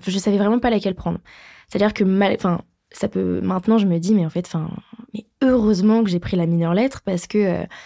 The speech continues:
bah, j'avais plus déjà un profil, euh, qui correspondait.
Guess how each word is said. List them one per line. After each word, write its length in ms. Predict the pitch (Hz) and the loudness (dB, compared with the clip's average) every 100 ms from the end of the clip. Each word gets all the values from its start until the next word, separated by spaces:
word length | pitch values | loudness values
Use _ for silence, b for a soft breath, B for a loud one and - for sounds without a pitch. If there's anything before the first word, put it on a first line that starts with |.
| B B | B B
bah, 120 | - 170 | -4 0
j'avais 180 | 180 | 0
plus 240 | 175 233 226 | 0 2 2
déjà 240 | 202 190 | 4 2
un 100 | 185 | 0
profil, 520 | 180 202 185 - 208 | 0 -2 -2 0 2
euh, 500 | 180 170 170 170 170 170 | 2 0 0 0 -2 -4
qui 260 | - 196 180 | -6 -6 -4
correspondait. 720 | 170 175 170 196 190 226 | 0 0 0 0 2 2